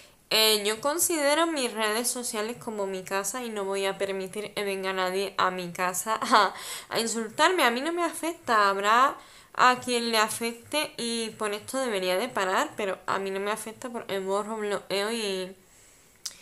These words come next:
mm, hablando mal me la, me la repampinfla, la verdad. <laughs> Pero, y recibí haters, sobre todo en este vídeo, por, era una mujer disfrazada, bueno,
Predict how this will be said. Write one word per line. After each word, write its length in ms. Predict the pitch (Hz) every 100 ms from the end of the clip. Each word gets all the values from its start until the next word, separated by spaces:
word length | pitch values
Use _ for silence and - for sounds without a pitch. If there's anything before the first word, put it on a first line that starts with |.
| - - _ -
mm, 120 | 226 -
hablando 440 | 202 196 190 202
mal 220 | 196 190
me 100 | 202
la, 400 | 233 214 185 180 -
me 160 | 190
la 280 | 180 175 180
repampinfla, 1040 | 190 180 180 180 185 254 247 214 190 175 - -
la 160 | - 175
verdad. 360 | 180 185 233
<laughs> 1080 | 349 370 - 415 415 494 640 605 554 466 -
Pero, 600 | 285 277 262 254 254 254 -
y 320 | 269 262 247
recibí 480 | 240 240 233 233 277
haters, 640 | 330 370 392 - 415 415
sobre 360 | 277 240 226
todo 220 | 220 254 277
en 140 | 311
este 280 | 311 - 277
vídeo, 300 | 277 294 330 294
por, 180 | 240 -
era 280 | 208 196 208
una 160 | 233
mujer 380 | 240 269 277 311 440 - _ _ _ _ -
disfrazada, 1200 | 220 240 - - 214 202 214 202 220 285 302 226
bueno, 300 | 196 208 220